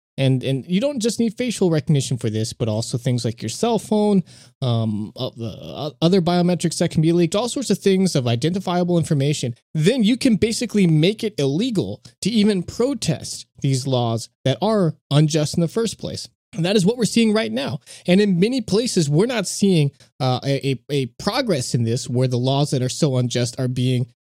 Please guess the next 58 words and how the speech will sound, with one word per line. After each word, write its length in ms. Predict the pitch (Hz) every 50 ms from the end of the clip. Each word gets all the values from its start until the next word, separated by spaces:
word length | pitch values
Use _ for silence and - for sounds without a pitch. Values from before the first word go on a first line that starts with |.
| _ -
undone 460 | 165 160 151 139 139 151 143 143 135
and 120 | 120 113 117
made 220 | 123 123 117 113
better. 320 | 139 160 185 143 123 147 - - - _ _ -
But 120 | 185 180
in 100 | 208 220
many 160 | 240 226 220
cases, 260 | 196 - 226 202 185
we're 120 | 190 185 196
seeing 300 | - - 214 202 190 165
crackdowns 840 | - - - - 226 220 208 - _ - 165 160 151 147 147 156 - -
on 160 | 170 175 190
the 80 | 190 180
people 300 | 170 - 180 160 - 165
who 160 | - - 196
are 80 | 202 185
protesting. 800 | - - - 285 294 233 - - - - - - - - - - _ _ _ _ _ _ _ -
The 80 | 170 156
people 300 | - 226 226 - 233 170
who 120 | - 214
say, 360 | - - - 202 190 185 165 - - _ _ -
"This 160 | 180 196 -
is 120 | 226 196 -
how 140 | 190 185 190
we 100 | 190 185
have 120 | 175 -
to 80 | 175 151
fight 280 | - - 240 269 220
these 180 | - 175 156 156
unjust 360 | 135 135 135 131 127 - -
laws." 260 | 127 123 139 151 -
Well, 100 | 175 175
new 220 | 180 196 247 277 269
laws 360 | 233 240 254 262 240 - 220
are 60 | 220
introduced 600 | 202 - 202 165 165 190 180 185 180 - - - - - - -
in 120 | 165 160
order 240 | 180 202 190 190 185
to, 160 | - 180 165
to 220 | 156 - - 165
try 280 | 151 - - - 202 202
and 140 | 190 170 147
challenge 460 | - - 196 190 185 170 156 139 131
them. 300 | 139 180 208 113 92 - _ - - _
We 140 | - 143 147
see 180 | 143 - 170 160
down 220 | 147 151 147 147
in 60 | 143
Florida, 300 | 120 - 170 175 165 156
Rick 200 | 143 143 156 156
DeSantis 500 | - 147 - - 170 170 160 - 151 -
is 140 | - 147 151
introducing 520 | 185 175 185 - 170 175 175 - - 175 170
new 120 | 180 180
laws 280 | 180 190 185 175 160 -
to 80 | 170
make 220 | 165 190 208 190 -
it 140 | 196 -